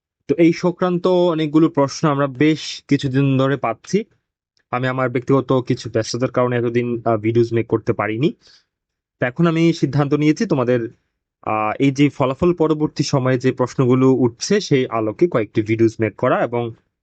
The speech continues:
সবচেয়ে গুরুত্বপূর্ণ বিষয় যেটি, সেটি হচ্ছে তোমার কলেজ চয়েস এবং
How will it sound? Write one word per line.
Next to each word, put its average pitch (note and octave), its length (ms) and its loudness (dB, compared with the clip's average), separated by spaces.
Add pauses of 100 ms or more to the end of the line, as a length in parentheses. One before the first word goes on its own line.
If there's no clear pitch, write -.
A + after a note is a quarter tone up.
(280)
সবচেয়ে E3+ 480 0
গুরুত্বপূর্ণ F3 640 2
বিষয় B2 280 -2
যেটি, G#2+ 220 -2
সেটি B2 240 -4
হচ্ছে C#3 380 -4 (1040)
তোমার B2 340 0 (160)
কলেজ B2+ 300 0 (180)
চয়েস C3+ 480 -2 (720)
এবং D3 300 -2